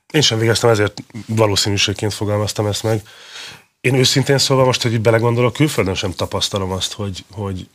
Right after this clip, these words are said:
hogy tömegesen ellepnék az újságos standok az utcákat, és hogy printlapokat lapozgatnának az emberek. Én imádtam ezt a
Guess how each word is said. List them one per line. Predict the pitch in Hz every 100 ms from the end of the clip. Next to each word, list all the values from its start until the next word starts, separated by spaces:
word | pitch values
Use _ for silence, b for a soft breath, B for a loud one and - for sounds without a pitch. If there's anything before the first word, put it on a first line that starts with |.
| _
hogy | _ 107 90 - -
tömegesen | 107 95 92 - 98 98 98 -
ellepnék | - 98 98 - 98 101
az |
újságos | 98 98 - 92 98
standok | - 95 95
az | 104
utcákat, | 98 92 107 98 104 98 - b b b b b
és | 107
hogy | 107
printlapokat | 95 101 95 98 98 101 -
lapozgatnának | 95 98 95 98 101 98 101
az | 95
emberek. | 95 98 98
Én | 113
imádtam | 120 107 92 -
ezt | 98 - -
a | 95 95 92